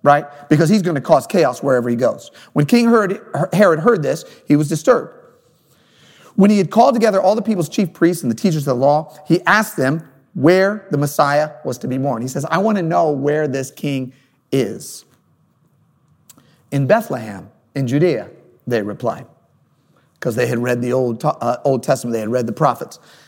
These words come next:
They knew the Messiah was gonna be born in Bethlehem. Then Herod called the Magi secretly and found out from them the exact time the star had appeared. He wants to know exactly where and exactly when. He sent them to Bethlehem and said,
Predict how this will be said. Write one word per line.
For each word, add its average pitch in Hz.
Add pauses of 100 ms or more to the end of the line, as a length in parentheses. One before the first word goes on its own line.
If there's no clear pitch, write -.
(120)
They 123
knew 139
the 117
Messiah 120
was 113
gonna 127
be 120
born 120
in 120
Bethlehem. 135 (220)
Then 233
Herod 202
called 202
the 233
Magi 160
secretly 151 (520)
and 127
found 220
out 196
from 135
them 139
the 131
exact 147
time 139 (240)
the 123
star 127 (180)
had 131
appeared. - (640)
He -
wants 220
to 262
know 196
exactly 156
where 233 (280)
and 160
exactly 160 (340)
when. 143 (440)
He 143
sent 285
them 180
to 156
Bethlehem 143
and 139
said, 139